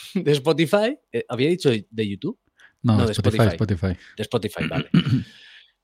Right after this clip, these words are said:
Speaker 1: Y he vuelto. Bueno, de hecho, no es que haya vuelto, es que he bajado. Y yo sigo haciendo Versos a Voces porque me apetece, ¿me entiendes? Me molaba más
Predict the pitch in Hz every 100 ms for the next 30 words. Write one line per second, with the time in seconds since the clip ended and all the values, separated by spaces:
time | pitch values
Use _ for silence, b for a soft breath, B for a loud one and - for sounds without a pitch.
0 | _ _ - 202 165 180 156 202 151 117
1 | - 139 196 165 120 151 190 262 - 147
2 | 196 196 185 120 139 196 - - 160 -
3 | 170 143 165 113 - 151 127 - _ _
4 | _ _ _ _ _ _ _ _ _ _
5 | _ _ _ _ _ - 92 135 170 110
6 | 95 120 107 101 107 110 101 117 - 107
7 | - 131 - 113 101 90 - 87 143 160
8 | 117 85 - 101 117 120 127 - 123 131
9 | 120 113 127 139 135 160 208 -